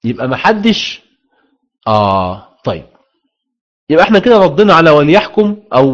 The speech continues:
"وليحكم"، وردنا أيضًا على مسألة أهل الكتاب. طب موضوع إن المسيح جاء مصدقا لما بين يديه من التوراة يا فيصل، إيه رأيك إن ده معناها التحريف؟ لأنه عشان يصدق يا فيصل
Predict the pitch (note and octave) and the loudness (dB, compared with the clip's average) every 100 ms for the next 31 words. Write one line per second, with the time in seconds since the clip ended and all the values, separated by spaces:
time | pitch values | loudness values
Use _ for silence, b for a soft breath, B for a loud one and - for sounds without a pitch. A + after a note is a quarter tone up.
0 | B2+ C#3 D3 D3 G3 - - F#3 G#3 G#3+ | 2 2 2 2 2 0 -2 0 2 0
1 | B B B - C#3 C#3+ C#3 F#3 E3+ F3+ | B B B -2 2 2 2 2 2 0
2 | - - E3+ E3 E3 D#3+ F3+ F3 D#3+ D#3+ | -4 -6 0 0 0 0 -2 2 0 0
3 | A#2 - - - _ _ _ _ _ _ | -2 -8 -12 -18 _ _ _ _ _ _
4 | _ - B2 D#3+ E3 B3+ C4+ A3 F#3 D#3+ | _ -8 -2 0 2 4 4 4 2 2
5 | A3+ F3+ E3+ G#3 F#3+ D#3+ E3 C#3+ A3+ A3 | 0 0 2 2 2 2 0 2 0 4
6 | F#3 E3+ E3+ F#3+ E3+ E3+ F#3 D#3 C3+ C#3 | 4 6 6 4 4 4 2 0 0 0
7 | D3 E3+ C#3 C#3+ - G2 F#2+ _ _ _ | 4 4 2 0 -2 -8 -12 _ _ _
8 | _ _ _ _ _ _ _ _ - A3+ | _ _ _ _ _ _ _ _ 2 4
9 | B3+ B3 G#3 F3+ F3+ G#3 F3 F#3+ - D3 | 6 4 2 0 2 2 4 2 0 -4
10 | - C3 A#2 - _ _ _ _ _ _ | -4 -6 -8 -12 _ _ _ _ _ _
11 | _ _ _ _ b b b b A#2 G3 | _ _ _ _ b b b b -2 2
12 | C#4 C4 F3 - B3 A#3 F3 G#3 G#3 E3 | 4 4 4 4 4 4 2 2 2 0
13 | D#3 D#3 C#3 E3 E3 D#3+ G#2+ F#2+ | 0 2 2 2 0 -2 -6 -8